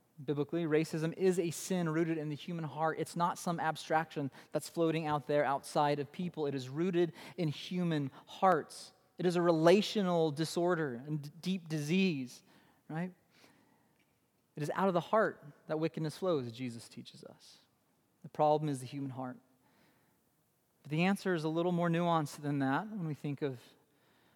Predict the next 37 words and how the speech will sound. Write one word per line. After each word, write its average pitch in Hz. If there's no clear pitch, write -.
what 143
we're 135
talking 143
about 139
today. 151
The 165
human 233
heart, 190
here's 160
a 156
real 147
bright 143
way 143
of 127
saying 147
it, 180
the 165
human 214
heart 160
does 147
stuff. -
<laughs> 165
The 185
human 220
heart 190
does 196
stuff. -
It 170
acts 190
out 175
of 160
its 147
brokenness, 160
right? 170
It 175
makes 175
policies. 202